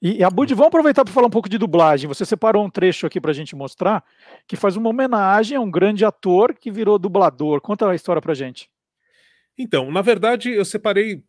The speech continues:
Speaker 2: como a gente ia falar, é, também desse universo Disney, é, por uma questão muito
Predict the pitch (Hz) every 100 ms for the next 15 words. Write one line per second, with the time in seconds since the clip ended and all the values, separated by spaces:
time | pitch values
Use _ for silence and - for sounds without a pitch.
0 | - 165 160 175 170 156 - 131 131 123
1 | - _ 120 117 117 113 - 131 123 135
2 | 120 131 127 135 123 113 123 - 127 104
3 | 151 151 123 104 101 _ _ _ _ 120
4 | 135 143 143 139 135 _ 202 220 208 180
5 | 160 - 160 156 123 101 95 131 208 208
6 | 170 143 120 101